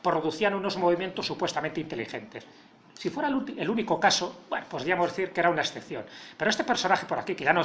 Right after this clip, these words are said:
no me atrevo ya a preguntar quién es, porque a lo mejor hay alguno que lo sabe, <laughs> este es Goethe,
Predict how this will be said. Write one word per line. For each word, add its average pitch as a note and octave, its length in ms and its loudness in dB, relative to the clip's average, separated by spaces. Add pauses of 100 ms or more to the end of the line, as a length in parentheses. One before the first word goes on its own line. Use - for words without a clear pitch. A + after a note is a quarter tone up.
(120)
no D#3 100 2
me G#3 100 8
atrevo C3+ 280 2
ya D3+ 80 4
a - 40 6
preguntar C3 520 0
quién B2+ 160 -6
es, C#3 240 -4 (420)
porque - 220 -6
a - 20 0
lo B2+ 80 -2
mejor E3 140 6
hay D#3+ 80 8
alguno C3 340 2
que A#2 100 -8
lo A2 120 -8
sabe, D#3+ 320 4 (760)
<laughs> - 1000 -4
este G3+ 260 0
es - 140 0
Goethe, C#3 540 2